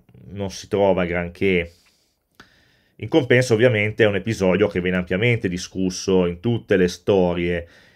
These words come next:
della rivoluzione francese. E da questo punto di vista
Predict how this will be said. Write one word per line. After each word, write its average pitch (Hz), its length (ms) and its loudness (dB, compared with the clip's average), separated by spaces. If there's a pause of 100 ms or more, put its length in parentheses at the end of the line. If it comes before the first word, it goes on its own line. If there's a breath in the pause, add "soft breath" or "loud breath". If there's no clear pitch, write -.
(140 soft breath)
della 90 220 -2
rivoluzione 87 420 -6
francese. 85 920 0 (1080 soft breath)
E - 80 -20 (220 loud breath)
da 80 80 -18
questo 95 320 -6
punto 98 240 -6
di 90 100 0
vista 101 580 0